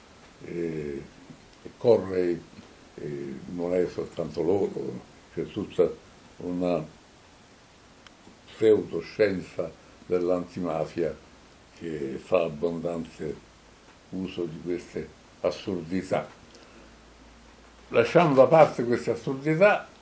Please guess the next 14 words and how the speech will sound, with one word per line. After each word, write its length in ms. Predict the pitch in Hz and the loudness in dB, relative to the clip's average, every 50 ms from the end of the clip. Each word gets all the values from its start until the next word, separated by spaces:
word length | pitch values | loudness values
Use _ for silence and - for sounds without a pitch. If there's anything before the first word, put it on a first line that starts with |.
| - - - - | -20 -20 -4 2
e 120 | - 147 | 2 4
vediamo 440 | 127 139 147 127 117 123 127 135 131 | 6 6 6 6 4 2 2 2 0
qual 180 | 117 127 120 113 | 0 2 4 4
è 60 | 110 | 4
la 160 | 107 104 98 90 | 2 0 -4 -6
situazione. 640 | - 98 90 85 80 73 - - - 64 58 - - - - - - - - - - - | -8 -6 -6 -6 -6 -8 -10 -12 -12 -12 -12 -14 -18 -20 -20 -20 -20 -20 -20 -20 0 8
Oggi 440 | - 175 170 156 165 - 113 - | 10 12 12 12 10 4 0 2
la 140 | - 131 127 | 4 2 2
Sicilia 500 | 123 - 143 139 170 190 175 139 123 120 | 2 0 -2 0 2 2 4 4 6 8
è 60 | 135 | 8
in 140 | 156 175 180 | 8 8 10
mano 540 | 180 202 208 220 214 208 202 196 190 - - - - - - - - - - - - - - - - - - - - - - - | 10 10 10 10 10 8 8 6 6 2 -6 -18 -20 -20 -20 -20 -20 -20 -20 -20 -20 -20 -20 -20 -20 -20 -20 -20 -20 -20 -12 -4
a 120 | - 127 117 | 0 0 0
questi 680 | - - 175 175 170 170 - - 160 143 135 123 - | 6 10 12 12 12 10 8 0 2 2 2 0 -2